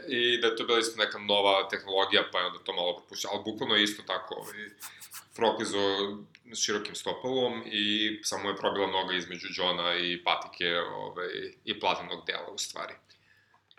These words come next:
Tako da dešava se. Ali fakat je da ovo, mm, ozbiljna jedna stvar, pošto je Zion novi mesija košarke, ovaj,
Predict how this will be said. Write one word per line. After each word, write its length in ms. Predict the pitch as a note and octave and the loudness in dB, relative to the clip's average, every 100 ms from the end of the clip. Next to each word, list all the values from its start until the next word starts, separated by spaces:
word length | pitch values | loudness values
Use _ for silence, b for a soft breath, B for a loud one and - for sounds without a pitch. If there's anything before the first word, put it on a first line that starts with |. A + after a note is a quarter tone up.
| - | 2
Tako 280 | F#2+ - | 2 4
da 100 | A2+ | 2
dešava 440 | G#2 G#2 G2+ B2 F#2+ | 4 4 4 4 4
se. 240 | - - B B - | 4 2 B B -2
Ali 440 | E2 G2+ A2+ A#2 | 4 6 6 2
fakat 360 | A2+ B2 - - | 6 8 8 0
je 60 | |
da 120 | G#2+ A2 | 4 6
ovo, 440 | A2+ A2 G#2+ G#2 | 8 6 4 0
mm, 120 | G#2 G#2 - - G#2 - - A2 G#2+ - | -6 -14 -18 -20 -20 -20 -20 -20 -20 -6
ozbiljna 420 | B2+ G2+ - F#2 | 0 0 0 -2
jedna 140 | F#2+ | 0
stvar, 300 | - - G2+ G2+ - - | 0 4 4 4 -2 -12
pošto 260 | G#2 F2+ - | -8 -8 -6
je 40 | |
Zion 520 | F2+ G2 F#2+ F#2 F#2 F#2 | 0 4 4 2 -6 -4
novi 280 | F#2 F#2 F#2 | -4 -2 -2
mesija 460 | F2+ F2+ - E2+ | 0 0 0 -4
košarke, 600 | - F2+ - - - G#2 | -6 -6 -6 -6 -6 -4
ovaj, 640 | A2 A2 G#2+ G2 G2 G2 | -4 -4 -6 -4 -2 0